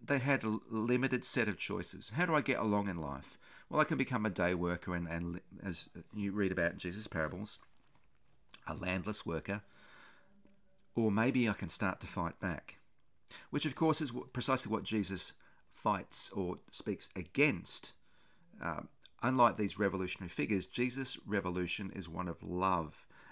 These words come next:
and sacrifice. Nonetheless, it is a revolution. He was tried and convicted as a revolutionary. Of course, Jesus, uh, God declares him not guilty. How?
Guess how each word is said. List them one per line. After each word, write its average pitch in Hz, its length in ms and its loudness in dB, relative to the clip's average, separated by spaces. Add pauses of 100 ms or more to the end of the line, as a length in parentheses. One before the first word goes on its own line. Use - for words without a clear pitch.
(140)
and 104 160 -4
sacrifice. - 840 -4 (680)
Nonetheless, 110 600 -2
it - 80 -10 (100)
is 95 460 0
a 92 80 -2
revolution. 85 720 -4 (640)
He 101 120 -4
was 90 200 -4
tried 92 640 0 (340)
and 101 100 -8
convicted 90 480 -4
as 82 120 -6
a 87 40 -4
revolutionary. 90 680 -2
Of - 100 -8
course, 85 280 -6
Jesus, 92 340 -4 (160)
uh, 90 140 0
God 95 260 2
declares 90 320 -6
him 85 180 -6 (240)
not - 220 -4
guilty. 113 420 -2 (240)
How? 85 400 2